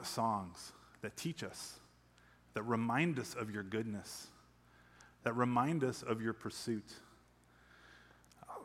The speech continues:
Lord, so many of us sitting in this room, you have changed our lives. Uh,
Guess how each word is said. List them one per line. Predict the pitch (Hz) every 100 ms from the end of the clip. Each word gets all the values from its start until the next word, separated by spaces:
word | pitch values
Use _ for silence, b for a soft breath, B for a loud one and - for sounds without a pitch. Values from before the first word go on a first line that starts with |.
| 135
Lord, | 139 135
so | 139 165
many | 147 156 147
of | 127 113
us | 127 113 -
sitting | - 147 135
in | 127
this | 123 110
room, | 131 123
you | 120 151
have | - 113 -
changed | - 135 139 143 135 - -
our | 113 113
lives. | 104 95 92 87 - - - - - b b b b b b b b
Uh, | -